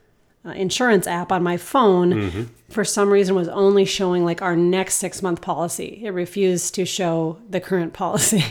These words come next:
Speaker 2: Right.
Speaker 1: <laughs> And, of course, being the D M V, they will send you home for that kind of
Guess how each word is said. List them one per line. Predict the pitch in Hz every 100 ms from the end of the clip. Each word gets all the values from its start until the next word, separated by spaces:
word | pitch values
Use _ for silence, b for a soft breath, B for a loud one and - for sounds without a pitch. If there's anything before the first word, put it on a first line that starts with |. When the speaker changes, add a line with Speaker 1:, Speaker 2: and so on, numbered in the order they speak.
| -
Speaker 2:
Right. | 107 95 87
Speaker 1:
<laughs> | -
And, | 202
of | 185
course, | - 175 170 202 -
being | 185 175 165
the | 165
D | 160
M | 160 165
V, | 196 359 - b b b b
they | - 170
will | 175
send | 196 196
you | 208
home | 226 370
for | 440 349
that | 196
kind | - 190
of | 185